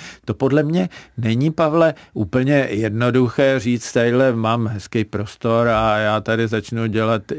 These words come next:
díry do mozku.“ Eh, myslím, že jiné pracoviště typu třeba dermatologické kliniky se přeci jenom dá dělat za trochu jiných podmínek, ale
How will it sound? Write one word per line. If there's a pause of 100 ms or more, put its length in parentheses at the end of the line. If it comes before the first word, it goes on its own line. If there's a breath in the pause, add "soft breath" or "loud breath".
díry
do
mozku.“ (400 loud breath)
Eh,
myslím,
že
jiné
pracoviště
typu
třeba
dermatologické
kliniky
se
přeci
jenom
dá
dělat
za
trochu
jiných
podmínek,
ale